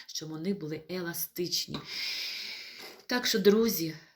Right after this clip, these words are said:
Fitline дійсно допомагає, тому що це не ліки, це клітинне харчування, яке харчує, яке живить наші клітинки, і дійсно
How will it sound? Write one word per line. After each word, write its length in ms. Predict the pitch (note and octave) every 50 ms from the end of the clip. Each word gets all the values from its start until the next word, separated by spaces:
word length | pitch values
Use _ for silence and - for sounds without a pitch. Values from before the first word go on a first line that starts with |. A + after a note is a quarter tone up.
| _ _ -
Fitline 640 | - - F#3+ F#3+ - F#3 F#3 F#3 F#3+ F#3+ F#3 F3+ - - E3
дійсно 440 | D#3 E3 E3+ F3 F3+ - - E3
допомагає, 640 | D#3 D#3 D#3+ D#3 D3+ D#3 E3 D#3 D3+ F3 E3+ E3 E3
тому 200 | E3+ E3+ E3 E3
що 160 | D#3+ E3 -
це 180 | - - A3 G#3+
не 140 | G#3 G#3+ G#3+
ліки, 440 | G3 G3+ A3 G#3+ G3 - - D#3+ D#3
це 260 | - - - G3 F#3+
клітинне 480 | G3 - F#3+ F#3+ - - G#3+ F#3+ F#3
харчування, 680 | F3 - E3+ - - - F3 E3 F#3 G3 G#3+ G3 F3+ E3+
яке 380 | E3+ E3 - F#3+ F#3 F3+ F3+ - - - - - - - - -
харчує, 800 | - - G3+ F#3+ G3 - - - G#3 A3 A3+ A3+ G3 E3+ D#3+ D#3+
яке 440 | D#3 E3+ E3 E3 - G3+ G3 F#3+ G3
живить 600 | - D#3 D3 D#3 F3+ G3+ A#3 G3 E3 D#3+ - - -
наші 380 | D#3+ D#3 D#3+ D#3 D3+ - - -
клітинки, 720 | - - D3+ D3+ D3+ - F3+ G3+ G#3+ G3 G3 - D#3+ - -
і 60 | D#3
дійсно 680 | D3 C#3+ D3 E3 F#3 G#3 G#3+ - - - D3 D3 D3